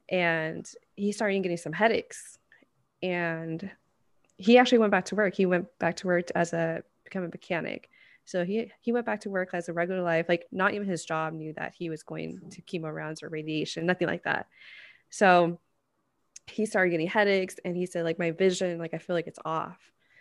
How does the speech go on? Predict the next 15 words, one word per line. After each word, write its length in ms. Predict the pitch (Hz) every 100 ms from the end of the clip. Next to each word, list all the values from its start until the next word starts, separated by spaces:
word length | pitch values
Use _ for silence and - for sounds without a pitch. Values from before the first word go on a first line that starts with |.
| - _ _ _
And 220 | 190 180
I'm 80 | 180
like, 140 | 175 -
"Okay." 600 | 226 220 185 185 196 - -
And 300 | 185 175 180
he 120 | 240
would 80 | 262
just 120 | 247
go 60 | 226
like 220 | 160 -
this, 220 | 180 165
like, 160 | 165 160
blink 180 | 185 185
his 140 | 180 -
eyes 560 | 160 165 160 - -